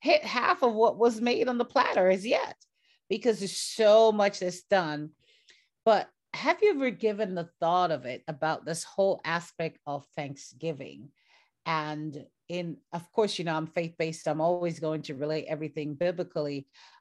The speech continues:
uh, from a Christian perspective and my relationship with God. And it, it just dawned on me, like, this whole concept of gratitude, understanding that gratitude is key to any relationship.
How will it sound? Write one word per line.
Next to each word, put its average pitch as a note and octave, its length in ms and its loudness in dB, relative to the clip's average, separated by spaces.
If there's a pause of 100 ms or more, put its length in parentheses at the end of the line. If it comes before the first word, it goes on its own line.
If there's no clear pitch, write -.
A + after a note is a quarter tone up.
uh, D#3 140 -4
from D#3+ 200 -6
a D#3 60 -8
Christian G3+ 400 -8
perspective D3+ 760 -8 (300)
and E3 140 -6
my D#3 100 -2
relationship E3+ 720 -2
with D3+ 160 -6
God. C#3 420 -6
And D3+ 360 -4 (160)
it, - 140 -6 (140)
it B3+ 140 -2
just - 220 -8
dawned A#3 320 -2
on C#3 120 -10
me, C#3 140 -8
like, C#3 300 -8 (460)
this B3 200 4
whole B3 320 4
concept G#3+ 680 -2
of E3 240 -6
gratitude, E3 920 -4 (520)
understanding G#3 840 0
that C#3+ 220 -4
gratitude F#3+ 720 -4
is - 300 -8
key G#3 420 -8
to - 140 -8 (180)
any A#3 540 0 (320)
relationship. F3+ 1120 0